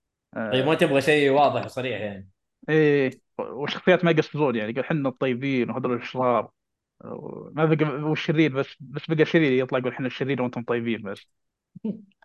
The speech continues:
Speaker 1: آه، آه، بس، آه، من ناحية تق-، تقديم القصة هي تح-، تحسنت عن الجزء الأول، بس تحسنت، كانت ضعيفة بالأول،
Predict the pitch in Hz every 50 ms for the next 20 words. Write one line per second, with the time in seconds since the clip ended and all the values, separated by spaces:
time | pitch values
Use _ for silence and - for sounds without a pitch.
0 | _ _ - 117 120 120 120 117 110 110 110 107 107 - - - - - - -
1 | - _ _ _ _ _ _ _ - 123 110 104 - - - 127 135 135 127 127
2 | 127 123 123 120 - - - - _ _ _ _ _ _ _ _ _ _ - 247
3 | 226 - - 269 285 247 240 233 220 214 196 185 165 139 139 139 147 - - -
4 | - 180 208 254 247 247 226 214 220 226 190 175 - 175 165 233 226 190 175 180
5 | 214 - - 208 175 170 202 190 185 - - 202 - 175 180 165 170 - 214 196
6 | - - 202 185 - 175 180 156 160 170 180 185 180 180 202 202 202 - _ _
7 | _ _ _ _ _ 170 170 - - - 214 208 - 175 165 160 147 - - -
8 | 220 214 165 185 196 233 180 151 170 175 185 190 190 190 202 208 196 -